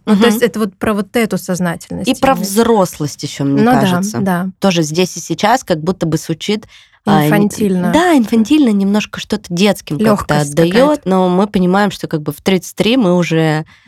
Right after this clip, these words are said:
Speaker 2: не инфантильные, <laughs>
Speaker 1: Мгм.
Speaker 2: не дети, и у нас куча действительно разных приоритетов. Вот ты
Speaker 1: Мгм.
Speaker 2: сказала слово "приоритеты", и что они у тебя есть. Какая у тебя шкала приоритетов, что зачем идёт?
Speaker 1: По больному бьёшь. Я сначала ещё хотела сказать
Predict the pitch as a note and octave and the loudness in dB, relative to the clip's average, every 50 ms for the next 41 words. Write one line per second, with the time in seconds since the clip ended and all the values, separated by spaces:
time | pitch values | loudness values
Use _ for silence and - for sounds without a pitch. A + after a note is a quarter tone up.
0 | G#3 F3+ - A3 C4+ D#4+ D4+ B3 G3 - - F3+ F3+ E3+ - B3 C4 C4 B3 B3 | -12 -6 0 2 4 4 4 2 2 0 0 0 0 0 0 0 0 2 2 2
1 | A#3+ A#3+ A#3+ B3 B3 - - B3 A#3 A3+ A3 G3+ G#3 G3+ G3+ G3+ G#3+ A3 - - | 4 4 4 4 2 2 0 0 2 2 2 2 2 0 0 0 -2 -2 0 0
2 | F4+ D4 - A#3+ B3 A#3+ G3+ E3+ E3+ F#3+ G3 G#3+ B3 A#3+ - - - G#3+ F#3+ F#3+ | 0 0 2 2 2 2 2 0 0 0 2 2 2 0 -2 -4 -2 0 0 0
3 | F#3+ - - - _ _ - - F3 F3+ F3+ F3+ F3 F3 F3 - - - - F#3+ | -2 -6 -14 -20 _ _ -4 0 0 2 2 2 2 2 0 -2 -8 -8 -4 -2
4 | G#3 G#3 - - F3 D#3+ D#3+ - - - F3 F3 - - D#3 D3 C#3 C#3 C3 A#2 | -2 -2 -2 -4 -4 -4 -4 -6 -8 -10 -10 -8 -4 -2 0 0 0 0 -2 -2
5 | - - - D3 B2+ B2+ C#3+ D#3 D#3 D3 C3+ B2 - _ - D#3 D#3+ D3+ D3+ D#3 | -4 -4 -4 -2 0 0 0 0 0 -2 -4 -4 -6 _ -2 0 0 2 2 0
6 | D3+ - - D3 B2+ A#2+ - - - _ - A#3 A#3+ F3 G3+ A3 G#3 F#3+ G#3 G3+ | -2 -2 -2 -4 -2 -2 -6 -8 -8 _ -2 2 2 4 4 4 4 4 4 4
7 | G#3+ A3 G3 F3 - - F3 E3+ D#3+ D3 - - D3+ D3+ D3 D3+ D3+ - A#3 D#4+ | 2 2 0 0 -2 0 0 2 0 0 -2 -2 -2 -2 -2 -2 -2 -2 -2 -2
8 | G#4 - B3 F3 D#3 - - - - - - _ _ _ - D#3+ D#3 D3 - - | -2 -2 -2 -4 -6 -8 -16 -20 -20 -20 -20 _ _ _ -2 0 0 -2 -2 -2
9 | D#3+ D#3 D#3+ D#3+ D#3 D3+ C#3+ - D3 C#3+ C#3+ C#3 C3+ E3 A3 E4 - - - - | 0 2 2 2 2 2 0 -2 -4 -4 -4 -2 -2 0 0 -2 -2 -4 -10 -16
10 | - - - G3+ A3 G3 E3 - D#3 D3+ E3 D#3 - - - D3 D3 D3+ C#3+ - | -6 -2 0 0 0 0 -2 -2 -2 0 0 0 -2 -2 -2 0 0 0 0 -2
11 | D3 C3+ C3+ C3+ C#3 C#3 - A3 C#4+ D4+ - - - - - G3 F#3 F3 D#3+ - | -2 -4 -2 -2 -2 -4 -2 -4 -4 -4 -4 -8 -8 -6 -6 -4 -2 -4 -4 -4
12 | - D#3 D3+ D3+ D3 C#3 B2+ A2+ - - G#3+ F3+ G3+ A3+ A3+ A3 A3 A#3+ B3+ A#3+ | -2 -2 0 0 -2 -2 -4 -4 -2 0 0 2 2 2 4 4 4 4 4 4
13 | A3+ G#3+ F#3 G3 F#3+ F#3 F3+ - - - - G3+ G#3 G#3+ G#3+ G#3 G3+ G3 - - | 2 2 2 0 0 -2 -2 -4 -8 -8 -2 0 2 4 4 4 2 0 0 -2
14 | G#3+ G3+ - A#3 G#3+ G#3 G3 - G3+ - A3 - G#3 G3+ F#3+ - - G#3+ G3 A3 | 0 0 2 2 2 2 2 0 -4 -6 -6 -4 -2 -4 -4 -2 -2 -2 0 0
15 | A3 G3 | 0 0